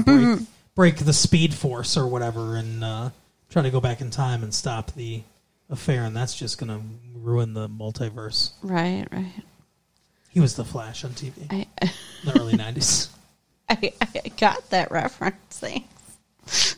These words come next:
Speaker 2: <laughs> What was that?
Speaker 1: My foot.
Speaker 2: Okay. Um.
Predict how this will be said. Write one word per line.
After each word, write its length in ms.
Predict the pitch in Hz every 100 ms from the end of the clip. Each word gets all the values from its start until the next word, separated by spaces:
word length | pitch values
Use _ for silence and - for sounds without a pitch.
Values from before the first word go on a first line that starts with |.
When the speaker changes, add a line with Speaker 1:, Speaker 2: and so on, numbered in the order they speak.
| -
Speaker 2:
<laughs> 140 | 381 381 - 370 - 269 285 _ _ _ _ _ - - - - - -
What 140 | - -
was 200 | 294 -
that? 300 | - - - - - - -
Speaker 1:
My 140 | 143
foot. 420 | 110 - 135 123 -
Speaker 2:
Okay. 280 | 214 214 - _ _ _ _ _ _ _ _ _ _ -
Um. 680 | 214 214 202 185 175 190